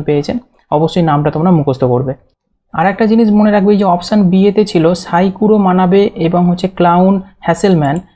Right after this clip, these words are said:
এনারা দুজনে কিসে নোবেল পুরস্কার পেয়েছে দু হাজার একুশে বলো তো? এটা হচ্ছে পদার্থবিজ্ঞানে পেয়েছে, এটা কিন্তু জেনে রাখবে। ফিজিক্সে তারা হচ্ছে পেয়েছে এ-, এনারা দুজন। আর একজন পেয়েছে,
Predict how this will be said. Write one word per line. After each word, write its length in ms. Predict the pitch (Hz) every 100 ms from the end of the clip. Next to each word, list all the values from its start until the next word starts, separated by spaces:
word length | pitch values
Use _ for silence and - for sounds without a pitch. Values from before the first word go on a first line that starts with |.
| _ 160
এনারা 240 | 180 214 196
দুজনে 260 | 196 214 202
কিসে 200 | 196 202 208
নোবেল 180 | 202 190
পুরস্কার 280 | 202 202 202
পেয়েছে 200 | 202 196 185
দু 60 | 190
হাজার 160 | 190 190
একুশে 220 | 190 190 202
বলো 140 | 196 202 208
তো? 40 | 226
এটা 100 | 165 170
হচ্ছে 160 | 175 185
পদার্থবিজ্ঞানে 680 | 160 160 165 160 156 147 143
পেয়েছে, 260 | 123 123 - - _ _
এটা 100 | 160 160
কিন্তু 140 | 165 196 175
জেনে 140 | 147
রাখবে। 160 | 139 135 131
ফিজিক্সে 340 | 160 175 185 180
তারা 160 | 170 165 165
হচ্ছে 180 | 160 165
পেয়েছে 240 | 170 165 185
এ-, 120 | 165 -
এনারা 220 | 151 147 143
দুজন। 240 | 139 127 139 - _ _ _
আর 80 | 147 180
একজন 180 | 196 233
পেয়েছে, 240 | 226 220